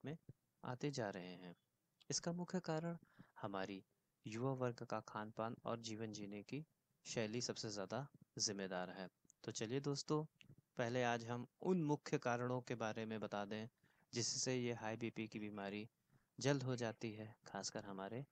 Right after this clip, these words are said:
युवा लोगों को। तो पहला कारण तो हमारी खान पान में फास्ट फूड का चलन है, जिसकी वजह से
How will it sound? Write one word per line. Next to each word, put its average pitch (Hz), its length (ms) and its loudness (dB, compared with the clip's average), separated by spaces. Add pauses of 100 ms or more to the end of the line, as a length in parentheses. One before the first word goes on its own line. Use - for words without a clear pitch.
(320)
युवा 139 220 6
लोगों 92 320 0
को। 90 220 -6 (600)
तो 113 60 0
पहला 117 300 2
कारण 143 400 4 (480)
तो 123 80 0
हमारी 117 440 0 (440)
खान 107 280 0
पान 104 200 4
में 107 180 -2
फास्ट 104 360 0
फूड 107 200 -2
का 107 280 0
चलन 104 360 0
है, 127 220 -6 (120)
जिसकी 123 280 0
वजह 113 240 4
से 117 280 2